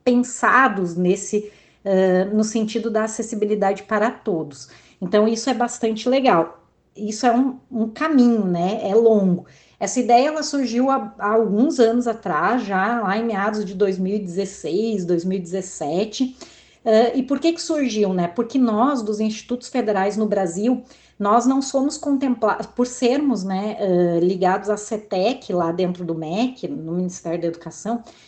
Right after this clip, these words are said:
nós, eh, não tínhamos, não temos, né? Não tínhamos e não temos ainda direito nem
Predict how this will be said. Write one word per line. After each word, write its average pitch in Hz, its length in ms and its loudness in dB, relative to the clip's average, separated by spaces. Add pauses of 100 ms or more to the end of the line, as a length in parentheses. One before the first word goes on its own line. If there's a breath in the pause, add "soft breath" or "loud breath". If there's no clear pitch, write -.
(180 loud breath)
nós, 220 720 2
eh, 214 480 4
não 233 380 2
tínhamos, 277 640 0
não 185 200 0
temos, 226 520 4
né? 175 220 -2
Não 196 220 0
tínhamos 311 580 2
e 339 200 0
não 240 300 4
temos 302 380 -2
ainda 208 400 -2 (320 loud breath)
direito 226 560 8
nem 285 540 2